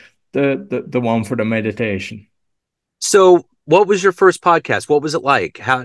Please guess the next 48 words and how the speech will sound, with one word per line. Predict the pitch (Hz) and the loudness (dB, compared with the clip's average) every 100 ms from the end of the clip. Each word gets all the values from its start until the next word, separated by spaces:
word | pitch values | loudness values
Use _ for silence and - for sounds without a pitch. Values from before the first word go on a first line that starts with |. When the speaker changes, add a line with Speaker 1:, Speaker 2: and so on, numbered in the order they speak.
| 120 | -8
Speaker 2:
what | 127 135 | -6 -6
kind | - 151 | -4 -2
of | |
breakthrough | 123 135 127 127 98 | 2 2 0 -6 -4
was | 85 | -4
that | 85 | -8
for | - 80 | -6 -6
you? | 76 - _ _ _ _ _ _ _ _ _ _ _ _ _ _ _ _ _ _ - | -6 -8 _ _ _ _ _ _ _ _ _ _ _ _ _ _ _ _ _ _ -4
Speaker 1:
It | 196 | -2
was, | 226 - - - - - - _ - | -2 -4 -8 -12 -14 -14 -20 _ -10
it, | 190 202 _ _ _ - | -10 -10 _ _ _ -2
I, | 165 185 | 0 0
what, | 165 185 | 0 -4
what | 185 156 180 | -6 -4 -2
I | 190 | 2
did | 190 165 | 2 2
is, | 123 113 | 0 0
um, | 117 107 127 123 101 _ _ _ _ - | 0 0 -4 -6 -8 _ _ _ _ -6
I | 120 | -4
mean, | 139 | -2
I | 120 | -4
got | 107 131 - | -4 -4 -2
the | |
mic, | 117 120 113 | 0 0 0
I, | 98 98 - | -2 -4 -8
I, | 117 - 87 | -14 -10 -10
I | |
found | - 117 98 | -6 -6 -4
out | 98 | -6
which | 113 - | -8 -6
mic | 104 101 | -6 -6
would | 104 | -6
be | 104 | -4
better | 107 101 104 | -4 -4 -4
and | 107 | -4
everything. | 101 101 107 | -6 -6 -4
And | 110 107 110 | -4 -4 -6
the | 143 | -4
first | 190 175 | -4 -2
few | 165 139 | -2 -2
ones | 127 123 | -2 0
I | 123 | -2
was | 117 | -2
actually | 123 127 117 | -4 -4 -2
doing | 135 131 120 - - | 0 0 -2 -6 -8
in | 127 | -2
my | 127 123 | 0 2
apartment. | 123 123 160 160 90 90 | 2 2 0 0 -4 -14